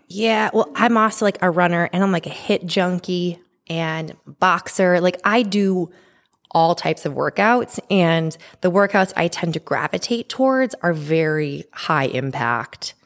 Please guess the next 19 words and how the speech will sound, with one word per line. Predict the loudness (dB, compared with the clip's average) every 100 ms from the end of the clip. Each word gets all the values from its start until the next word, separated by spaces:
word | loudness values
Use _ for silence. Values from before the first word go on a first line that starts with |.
| _ _ _ -4
high | 2 2
heart | 4 4 2
rate, | 2 2 2 0
high | -6 0 2 2
intensity. | 2 -2 -2 -4 -4 -2 0 2 0
Like, | 0 -2 -2
I'm | -2 -2
throwing | 2 2 2
my | -2
body | 0 0 -2 -6 -10 _ -6
everywhere. | -4 -2 -2 2 2 2 -4 -20 -20 -20 -16 0
And | 4 6 4 4 0 -4 -10 _ _ _ _ _ 0
I | 0
started | 2 2 2 -2
to | -4
consistently | -2 -2 -2 -4 -4 -2 -2 -4 -10 _ _
feel | -20 -2 0 0
more | -2 -2 -4
injuries | -4 -4 -4 -4 -8 -14